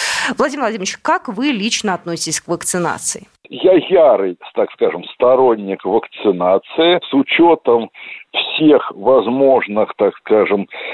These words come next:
Speaker 2: а, побочных эффектов, противопоказаний. Но вот в данном случае я считаю, что у нас сейчас, ну, нет другого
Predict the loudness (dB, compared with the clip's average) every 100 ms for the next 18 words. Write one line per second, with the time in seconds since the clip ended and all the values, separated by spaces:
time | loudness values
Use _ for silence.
0 | -12 -2 0 0 2 0 2 2 2 -2
1 | -4 -4 0 4 4 4 0 -2 2 2
2 | 4 0 0 0 2 4 4 4 4 0
3 | -8 -10 -14 -4 2 4 2 0 2 2
4 | 2 -4 -8 -6 -6 -6 -2 2 2 2
5 | -2 2 2 2 2 0 2 0 -2 0
6 | 0 0 -4 -4 -2 2 4 4 0 -8
7 | -20 -20 -20 -10 -2 0 2 2 0 -2
8 | -20 -2 2 2 2 4 6 6 4 4
9 | 2